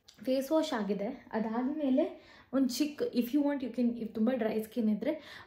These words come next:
ಆ, ನೀವೊಂದು moisturizer ಏನಾದ್ರು ಯೂಸ್ ಮಾಡ್ಬೋದು. I'm using the Sand Glow.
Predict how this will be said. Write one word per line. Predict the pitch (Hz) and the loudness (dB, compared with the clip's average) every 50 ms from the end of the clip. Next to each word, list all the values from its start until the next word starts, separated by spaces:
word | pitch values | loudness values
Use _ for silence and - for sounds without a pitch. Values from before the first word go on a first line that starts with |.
| - | -4
ಆ, | - 214 | 0 0
ನೀವೊಂದು | 208 208 214 208 214 214 208 | 2 4 4 4 4 4 4
moisturizer | 202 190 190 - - 220 196 190 214 208 | 4 2 0 0 2 2 2 2 2 0
ಏನಾದ್ರು | 196 190 190 196 190 | 0 0 0 0 0
ಯೂಸ್ | 185 196 196 196 208 | 0 -2 -2 0 0
ಮಾಡ್ಬೋದು. | 202 180 170 202 208 269 320 - - - - - - - 214 | -2 -2 0 0 2 2 0 0 -4 -12 -14 -14 -8 -4 -2
I'm | 240 277 302 | -2 -2 -2
using | 311 302 320 349 349 294 | -2 -4 -4 -4 0 2
the | 240 269 | 2 2
Sand | 262 - - 220 196 190 208 202 190 - | 2 2 -2 -4 -2 0 0 -2 -2 0
Glow. | 190 196 196 | 0 -2 -2